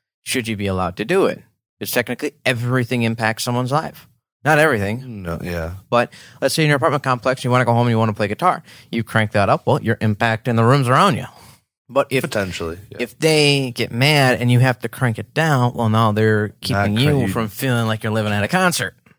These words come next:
Speaker 1: So then that's where a thing of, where do you have to find yourself being okay with something? What's, is too much selfish? What's the definition of happiness?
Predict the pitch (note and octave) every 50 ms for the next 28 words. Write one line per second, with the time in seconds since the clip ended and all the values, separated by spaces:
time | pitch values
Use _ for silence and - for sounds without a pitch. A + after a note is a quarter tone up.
0 | _ _ _ _ - D3 D3 D3+ E3+ F#3 F3+ E3+ E3+ E3 D#3 - - - D3+ D3
1 | C#3 C3+ B2+ C#3 D3 C#3 B2+ B2 A#2+ A2+ G#2+ - - - B2+ C#3 D#3+ D#3 D3+ D3+
2 | C#3 C3 C3 C3 - A2+ - C3 B2+ B2+ B2 A#2 - B2 A2+ - - A2 G#2+ G#2
3 | G2 F#2+ - - E3+ F3+ F3 D#3+ D#3 C#3 - - C3 A#2 G#2+ - - A2 G#2 G2+
4 | G2 G2 - _ _ _ _ _ _ _ _ G#2 G#2+ C3 - - - - - -
5 | - - A2 A#2 - - C3+ B2+ A#2+ A2+ - - - - - F#3+ G3 F3+ - -
6 | C3 A2 G2+ - - - - - _ _ _ _ _ _ _ A2+ B2 B2+ - -
7 | C3+ B2 B2 A#2+ - - B2 A#2 - - A#2+ A2 G#2+ - - F3+ G3+ G3 - C#3+
8 | B2 A#2 A2 G#2+ - - - - -